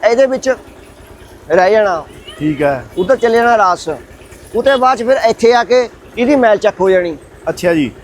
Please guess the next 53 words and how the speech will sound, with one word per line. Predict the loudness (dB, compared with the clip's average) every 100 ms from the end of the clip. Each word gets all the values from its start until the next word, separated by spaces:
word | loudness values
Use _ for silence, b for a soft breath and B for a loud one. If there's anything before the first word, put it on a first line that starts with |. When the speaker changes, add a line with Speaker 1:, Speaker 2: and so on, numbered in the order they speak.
| -20 -20 -20 -8
Speaker 1:
ਜਾਂ | -2 0
ਮੈਲ | 0 0
ਚੱਕ | 0 -2 0
ਹੋਈ | -2
ਪ੍ਰੋਪਰ, | 0 0 0 -2
ਅਸੀਂ | 0 2 2
ਆ | 0
ਬਿਲਕੁਲ | -2 -2 -2 -2
ਮਿੱਠਾ | -2 -2 -2
ਸੋਡਾ | 0 0
ਵਰਤਦੇ | 0 -2 -2 -2 -2
ਹਾਂ। | -4
Speaker 2:
ਅੱਛਾ, | -12 -6 -4
ਇਹ | -2
ਮਿੱਠਾ | -2 -2
ਸੋਡਾ? | -2 0 0
Speaker 1:
ਹਾਂ, | 2 0 -2 -4 0
ਕੋਈ | 2 2 -4
Speaker 2:
ਫਿਰ | -6 0
ਇਹ | 0
'ਚ | 2
Speaker 1:
ਤੇ | -2 -4 -20 -10 -4
ਅੱਜ | -2
ਕੱਲ੍ਹ | 0 -2 -4
ਦੀ | -8 -10 -6
Speaker 2:
ਫਿਰ | -4
ਜਿਹੜਾ | -2
ਤੁਸੀਂ | -2 -4 -4
ਲੋਕ | -2 -2
ਭਿੰਡੀਆਂ | -4 -4 0 0
ਦਾ |
ਪਾਣੀ | 0 -2
ਪਾਉਂਦੇ | -2 -2 -2
ਹੋ? | 0
Speaker 1:
ਨਹੀਂ, | 2 2 2
ਨਹੀਂ, | 2 2
ਨਹੀਂ, | 2 2
ਉਹ | 4
Speaker 2:
ਉਹ | 2
ਨਹੀਂ | 2
Speaker 1:
ਸਾਡੇ | 0 0
Speaker 2:
ਪਾਉਂਦਾ? | 0 0
Speaker 1:
ਕੋਲ, | -2 -4
ਸਾਡੇ | -2 0
ਕੋਲ | -2
ਪੁਰਾਤਨ | 0 -2 -2 -4
ਜਿਸ | -2
ਤਰ੍ਹਾਂ | -2 0
ਸਾਡੇ | 0 0
ਦਾਦੇ | 0 0 2 2 2 -4 -20 -20 -20 -20 -14 -4
ਪੜਦਾਦੇ | -2 0 0 2 2
ਸਾਡੇ | 2 2
ਗਾਹਾਂ | 2 2 0